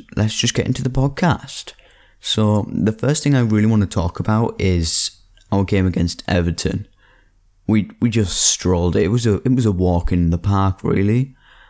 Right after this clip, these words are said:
I mean, we dominated them from the start of the game to the finish of the,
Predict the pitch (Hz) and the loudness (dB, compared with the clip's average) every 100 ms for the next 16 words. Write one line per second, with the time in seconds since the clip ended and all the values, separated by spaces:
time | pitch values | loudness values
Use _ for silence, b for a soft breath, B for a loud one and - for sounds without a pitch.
0 | b - 104 107 110 90 - - - 110 | b -2 0 2 2 0 -8 -20 -8 0
1 | 110 110 117 127 139 104 - 90 - - | 0 0 2 2 4 2 0 -2 -2 0
2 | 98 92 - - 104 107 113 110 104 104 | 0 2 0 0 0 0 -2 -2 0 0
3 | 104 - - - 101 95 113 131 - 90 | 0 -2 -6 -4 -4 -2 0 0 0 -2
4 | - | -4